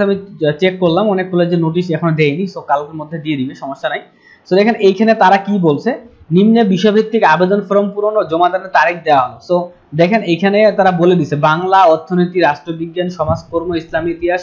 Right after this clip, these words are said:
সংস্কৃতি এই ডিপার্টমেন্টের জমা দানের তারিখ দিছে বারোই জুন পর্যন্ত, মানে বারো, বারো তারিখে জমা নিবে এবং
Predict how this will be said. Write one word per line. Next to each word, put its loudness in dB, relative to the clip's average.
সংস্কৃতি -8
এই 6
ডিপার্টমেন্টের -2
জমা 2
দানের 0
তারিখ 4
দিছে 0
বারোই 2
জুন 2
পর্যন্ত, -2
মানে 0
বারো, 4
বারো 4
তারিখে 0
জমা -2
নিবে -4
এবং 0